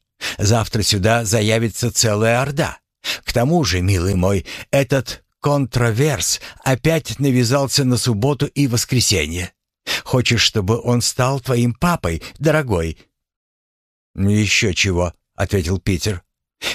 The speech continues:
«Если тебе приспичило выходить замуж, найди себе кого-нибудь помоложе да потише». «Питер, ты ангел. Так я и поступлю. А теперь пойду спать.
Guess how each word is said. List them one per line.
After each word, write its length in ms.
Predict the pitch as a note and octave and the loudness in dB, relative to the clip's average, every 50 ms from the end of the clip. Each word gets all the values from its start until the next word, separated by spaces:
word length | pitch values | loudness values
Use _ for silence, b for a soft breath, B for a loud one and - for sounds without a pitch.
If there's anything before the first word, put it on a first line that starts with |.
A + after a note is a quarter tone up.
| B | B
«Если 320 | A2+ B2+ C3 - - C3 A2 | 2 2 2 2 0 0 0
тебе 260 | - B2+ B2 C3 A#2+ | 0 2 2 2 2
приспичило 640 | - C#3 B2+ - - - C3+ A#2 - A#2+ A#2 A2+ A2+ | 2 0 0 0 0 0 0 0 2 2 2 2 2
выходить 540 | A2 A2 - - A#2+ G#2 B2 C#3 B2+ A2 | 2 0 0 0 -2 0 0 -2 -2 0
замуж, 440 | F#2+ A2+ B2 C3 D3+ C#3 A#2+ - - B B B | 0 0 2 2 2 0 0 -2 -4 B B B
найди 380 | B - C#3+ C#3 C3 A#2 D3 E3+ | B 0 2 2 2 2 2 0
себе 260 | - - D#3 C3+ C3 | 2 2 2 0 0
кого-нибудь 640 | A#2+ C#3 C3 B2 C3+ C#3 C#3 C3+ B2+ C#3+ C3 - - | 2 2 2 2 2 2 2 2 0 0 -2 -2 -2
помоложе 640 | - B2+ A#2+ B2+ C3 D3+ F3 G3 F#3+ D3+ G2 A2+ | 0 2 2 2 2 2 2 2 2 2 0 0
да 140 | A2 A2+ C3 | 0 -2 -2
потише». 680 | - E3 D#3+ - - - F#2 D#2 D2 - - E2+ D#2+ - _ _ _ _ _ _ _ _ _ _ _ _ _ _ _ _ _ _ _ _ _ | -2 -2 -4 -4 -2 -4 -2 -2 -2 -2 -2 -4 -6 -10 _ _ _ _ _ _ _ _ _ _ _ _ _ _ _ _ _ _ _ _ _
«Питер, 440 | - - C#3 G#2+ - - - A2 - | -4 -2 -2 -2 -2 -2 -4 -4 -2
ты 240 | - - E3 C#3 - _ - | -2 -2 -2 -2 -2 _ -6
ангел. 580 | - C3+ B2+ A2+ G2+ F#2+ G#2 G2+ G2+ G2+ G#2+ G#2+ _ _ _ - B B B B B B | -4 -2 -2 0 0 0 0 0 0 -2 -2 -4 _ _ _ -12 B B B B B B
Так 280 | - D#3+ D3 - - C3 | -2 -2 0 0 0 0
я 160 | C#3 C3 C3 | 2 2 0
и 180 | B2 - C3+ | 0 -2 -2
поступлю. 640 | A#2+ - B2 A2+ - - A2 F2 - - E2 D#2+ - - _ _ _ _ _ _ - B B B | -2 0 0 -2 -2 -2 -4 -4 -2 -2 -4 -4 -4 -8 _ _ _ _ _ _ -12 B B B
А 120 | B B C3+ | B B 0
теперь 340 | - D3+ C3 - E3+ - - | 0 0 0 0 0 0 0
пойду 340 | - C3+ B2+ A#2+ B2 B2+ | -2 -2 -2 0 -2 -2
спать. 540 | A#2+ - - - - D2+ C#2+ - - - - | -2 -2 -2 -2 -4 -4 -4 -4 -8 -10 -12